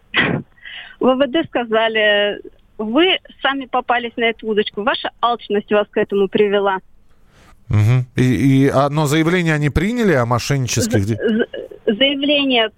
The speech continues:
Speaker 1: приняли, значит, э, как сказать, до меня подала ещё одна девушка заявление,
Speaker 2: Мгм.
Speaker 1: и от,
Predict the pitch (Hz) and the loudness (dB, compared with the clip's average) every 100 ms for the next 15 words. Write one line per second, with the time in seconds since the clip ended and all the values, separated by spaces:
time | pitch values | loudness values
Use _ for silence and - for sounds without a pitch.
0 | _ 277 269 277 247 226 214 202 196 185 | _ -4 0 2 2 0 0 0 0 -2
1 | 175 180 190 202 208 202 - 185 180 175 | -6 -12 -8 -6 -6 -8 -6 -2 -2 -4
2 | - _ _ _ - - 277 269 - 214 | -8 _ _ _ -20 -4 -4 -2 -2 -2
3 | 190 - - 196 320 339 285 277 277 254 | -2 -4 -6 0 2 2 0 0 -2 0
4 | 254 262 269 254 208 208 202 196 185 - | 0 0 0 -2 0 -2 0 0 -2 -6
5 | 202 202 202 220 330 381 240 190 - 107 | -2 0 0 0 0 0 0 -2 -4 -2
6 | 107 113 269 330 - 233 | 0 2 2 2 -2 -4